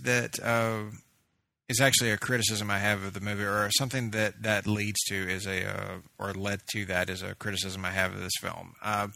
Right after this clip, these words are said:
but more on that in a little bit, because, uh, there's another character in this movie who is also kind of like them, uh, not necessarily, not the last of his race, but certainly the last of his name, and as so far as we know, uh, and that would be Lex Luthor,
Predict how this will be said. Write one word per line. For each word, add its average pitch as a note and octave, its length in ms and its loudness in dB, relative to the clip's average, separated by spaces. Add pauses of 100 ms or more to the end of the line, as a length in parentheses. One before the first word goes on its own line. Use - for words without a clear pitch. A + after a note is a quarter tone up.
(1080)
but A#2 340 0
more D3 200 0
on C3 120 0
that A#2+ 140 4
in A#2 60 -8
a A2+ 60 -2
little A#2 160 -2
bit, A2 180 -4
because, A2+ 440 0
uh, A#2 220 2
there's A2+ 220 0
another C3 240 2
character G#2 440 2
in G#2 100 -2
this G#2 180 -2
movie G#2 420 -2 (200)
who G#2 400 -4
is A2 220 -2
also D#3+ 340 -2
kind A#2 180 2
of G2 80 -2
like F#2+ 300 0
them, G2 400 -4 (120)
uh, G#2 280 -2
not G#2+ 160 -2
necessarily, A2 420 -2
not G#2+ 200 0
the G#2 80 -4
last G#2 280 0
of G2+ 80 -8
his F#2+ 160 -8
race, A2 280 -2
but G#2+ 80 -10
certainly G#2 360 -2
the G2 120 -6
last G2 340 0
of G2 140 -4
his G2+ 280 -6
name, A#2 640 -2
and G#2 540 -2
as G2+ 220 -6
so G#2+ 100 -2
far G2 220 -2
as G2 100 -6
we G2 120 -10
know, G2+ 480 -4
uh, G2+ 340 -2
and G#2 100 -6
that G2+ 80 0
would G2+ 100 -6
be A2 140 -2
Lex F#2+ 300 0
Luthor, C3+ 320 -4